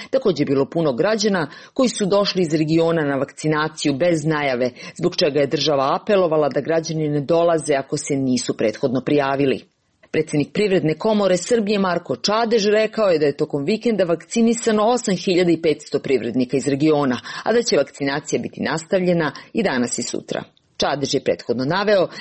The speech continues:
da je najveći odziv poslovnih ljudi iz Bosne i Hercegovine, Crne Gore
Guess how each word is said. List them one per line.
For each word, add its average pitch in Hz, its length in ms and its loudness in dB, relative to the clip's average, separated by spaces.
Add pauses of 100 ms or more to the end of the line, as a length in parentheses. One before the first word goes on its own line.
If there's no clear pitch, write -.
da 226 80 2
je 226 60 4
najveći 175 460 0
odziv 139 400 0
poslovnih 127 560 -4
ljudi 156 220 2
iz 123 100 0
Bosne 143 340 0
i - 180 -2
Hercegovine, 175 680 0 (140)
Crne 139 280 -6
Gore 165 380 0